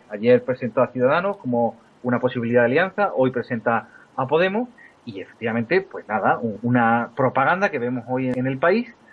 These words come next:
del pesoe, que ya veremos con qué alianza hace para llegar al poder, porque no quepa la menor duda que tanto Ciudadanos,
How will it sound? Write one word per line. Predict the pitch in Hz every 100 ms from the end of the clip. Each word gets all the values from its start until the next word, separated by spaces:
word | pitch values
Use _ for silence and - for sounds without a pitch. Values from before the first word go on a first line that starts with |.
| _
del | - 123
pesoe, | 131 160 202 226 262 - - - _ -
que | 120
ya | 147
veremos | 156 180 190 208
con | - 127
qué | 147
alianza | 151 151 156 143 165 156
hace | 127 131 170
para | 143 117
llegar | 110 123 123
al | 117 113
poder, | 131 180
porque | - - 107 98
no | 98 110 117 107 107
quepa | 135 131
la |
menor | 123 127 123
duda | 139 170 220 - _ -
que | 120
tanto | 120 110 113 107
Ciudadanos, | - 131 120 123 165 123